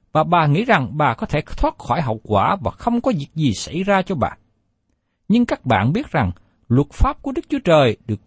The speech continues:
viết ra một cách rõ ràng trong đời sống của con người.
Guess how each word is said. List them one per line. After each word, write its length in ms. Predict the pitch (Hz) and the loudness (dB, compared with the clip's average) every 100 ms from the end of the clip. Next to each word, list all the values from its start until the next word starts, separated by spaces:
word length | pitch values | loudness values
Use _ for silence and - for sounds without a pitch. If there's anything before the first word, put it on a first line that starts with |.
| _ | _
viết 180 | 233 359 | -4 -2
ra 220 | - 226 | 2 2
một 100 | 165 - | 2 -2
cách 120 | - _ | -10 _
rõ 220 | 110 120 202 | 0 2 2
ràng 380 | 156 147 104 92 | 2 2 2 -2
trong 180 | 214 196 | -2 0
đời 180 | 120 80 | 0 0
sống 280 | - 208 269 | -4 -4 -6
của 100 | - | -6
con 180 | - 196 | 0 2
người. 120 | 120 | 2